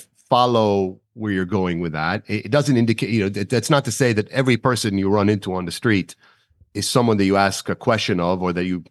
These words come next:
try to bring into your orbit. But it does mean you, I believe, file, have a, have a mental file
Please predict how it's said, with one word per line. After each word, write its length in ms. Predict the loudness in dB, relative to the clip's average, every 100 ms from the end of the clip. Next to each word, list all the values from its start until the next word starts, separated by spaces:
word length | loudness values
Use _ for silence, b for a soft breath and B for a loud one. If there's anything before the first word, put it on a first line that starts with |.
| _
try 160 | -6 -4
to 60 | -2
bring 180 | 0 0
into 220 | 0 -2
your 100 | -2
orbit. 420 | 0 0 -2 -10 b b b _
But 120 | -4
it 80 | 0
does 260 | 2 2 2
mean 260 | 2 4
you, 300 | 4 4 2 -2
I 80 | -6
believe, 480 | -2 0 0 0
file, 500 | -6 -2 2 4 2
have 180 | 2 2
a, 160 | 2 0
have 140 | -2 -2
a 60 |
mental 460 | 0 0 0 0 -4
file 540 | -4 -6 -4 -8 -12